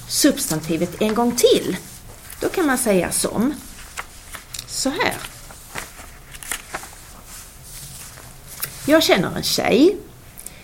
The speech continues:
Tjejen tycker inte om tårta. Då kan jag säga,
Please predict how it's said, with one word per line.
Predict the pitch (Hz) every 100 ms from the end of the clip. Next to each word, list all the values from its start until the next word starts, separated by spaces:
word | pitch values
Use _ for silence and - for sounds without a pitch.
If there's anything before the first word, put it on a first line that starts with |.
| -
Tjejen | - - 285 196 165 160 165
tycker | 170 - 151 -
inte | 233 392 - -
om | 180 151
tårta. | 156 127 - - - - - - - - -
Då | 175
kan | 359
jag | 403
säga, | 240 226